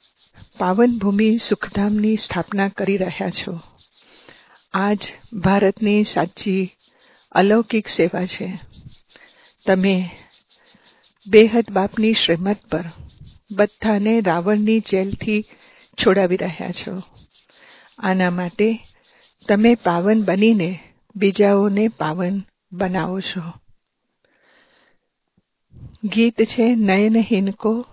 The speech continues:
રાહ દિખાઓ પ્રભુ." ઓમ શાંતિ. હે પ્રભુ, ઈશ્વર,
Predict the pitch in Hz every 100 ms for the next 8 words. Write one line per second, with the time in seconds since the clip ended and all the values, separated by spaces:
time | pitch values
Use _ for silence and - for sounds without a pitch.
0 | - 185 185 196 220 185 175 - 185 190
1 | 185 - 190 - 165 - _ - - _
2 | _ _ _ _ _ _ _ _ _ _
3 | _ _ _ - - _ - 214 214 -
4 | 170 180 - - 170 190 - - - -
5 | _ _ _ _ - - - _ - 226
6 | 214 190 175 190 196 196 196 _ _ _
7 | _ _ 214 - - 196 190